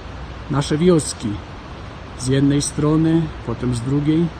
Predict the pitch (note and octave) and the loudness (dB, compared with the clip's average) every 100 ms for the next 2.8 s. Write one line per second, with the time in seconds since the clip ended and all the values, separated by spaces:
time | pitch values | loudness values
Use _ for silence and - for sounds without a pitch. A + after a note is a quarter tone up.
0 | - - - - - - F3+ F#3 G3+ F3 | -14 -14 -14 -14 -14 -4 0 4 6 6
1 | F3+ - G3+ F#3 E3 D#3 E3+ E3 D3+ - | 4 0 0 2 4 2 2 2 0 0
2 | D3 D3+ D#3 C#3+ C3+ C#3 - C#3+ | 0 0 0 -2 0 0 0 0